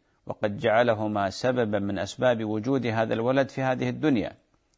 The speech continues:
وربنا جل وعلا، آه، كثيرا ما يذكر حق الوالدين في القرآن بعد حقه سبحانه، قال الله جل وعلا: "واعبدوا الله ولا تشركوا به شيئا وبالوالدين إحسانا".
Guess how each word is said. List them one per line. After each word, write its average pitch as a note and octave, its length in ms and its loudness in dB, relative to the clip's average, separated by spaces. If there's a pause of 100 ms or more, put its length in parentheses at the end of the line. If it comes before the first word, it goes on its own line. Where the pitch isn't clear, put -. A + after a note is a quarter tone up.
وربنا A#2 760 2
جل A2 300 0
وعلا، A2+ 540 2 (500)
آه، G1+ 960 -2
كثيرا B2 640 2 (260)
ما G#2+ 480 -2
يذكر C3 420 -2
حق - 340 -2
الوالدين A2 680 0
في - 100 -10
القرآن C3 600 0
بعد A2 240 -2
حقه C3 420 0
سبحانه، B2 540 -2 (580)
قال A#2 180 4
الله G#2+ 380 2
جل G#2+ 280 -2
وعلا: G#2 340 2
"واعبدوا A2 480 0
الله G#2+ 440 0
ولا A2 300 0
تشركوا G#2+ 580 -4
به G2+ 240 0
شيئا B2 460 0
وبالوالدين A2 840 0
إحسانا". G2 680 -2